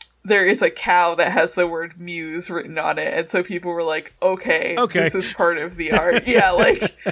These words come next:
Speaker 1: "All right, everybody, we did it. This is Alex Vale." <laughs> Um, and if you go to their, like, About Us page, you get a little bit of history. Um, Happy Meat Farms was founded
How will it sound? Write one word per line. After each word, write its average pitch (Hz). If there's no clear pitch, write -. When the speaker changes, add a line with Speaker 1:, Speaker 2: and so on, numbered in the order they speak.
Speaker 1:
"All 254
right, 226
everybody, 196
we 220
did 202
it. 165
This 220
is 370
Alex 190
Vale." 196
<laughs> -
Um, 196
and 214
if 233
you 240
go 240
to 285
their, 220
like, 196
About 185
Us 175
page, 180
you 180
get 175
a -
little 175
bit -
of 220
history. 262
Um, 185
Happy 226
Meat 208
Farms 196
was 170
founded 190